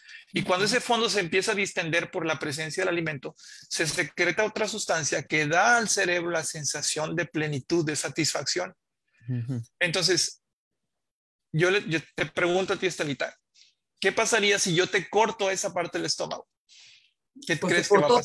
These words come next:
Speaker 1: pasar?
Speaker 3: toda esa, esa transmisión de información, no existe. Y
Speaker 1: Entre
Speaker 3: no
Speaker 1: el
Speaker 3: sabe
Speaker 1: cerebro,
Speaker 3: mi cerebro que ya
Speaker 1: exacto.
Speaker 3: está satisfecho y entonces solamente es nada más no ingiero y estoy que quiero, pero no puedo. Y
Speaker 1: Exacto. Entonces, ¿qué sucede con la cirugía?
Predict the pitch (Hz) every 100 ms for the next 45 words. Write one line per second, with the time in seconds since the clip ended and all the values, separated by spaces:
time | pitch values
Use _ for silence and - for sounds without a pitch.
0 | 262 262 262 254 269 247 240 262 254 247
1 | 226 226 - 240 247 220 240 220 220 -
2 | 233 233 233 - 269 233 - 226 240 _
3 | _ _ _ - 139 226 - 170 247 240
4 | 254 269 - - 254 254 247 254 262 254
5 | 226 220 233 - 262 269 - 240 - 247
6 | 240 - 254 254 226 214 220 233 - 247
7 | 247 247 226 233 233 226 240 247 247 233
8 | 269 269 269 247 226 214 - 240 247 -
9 | - 226 202 _ _ - 233 214 254 262
10 | 269 269 247 240 254 208 254 240 240 240
11 | 214 220 175 165 147 _ - 160 175 165
12 | - 175 160 190 185 - - _ 202 190
13 | 226 214 190 180 180 170 196 196 175 165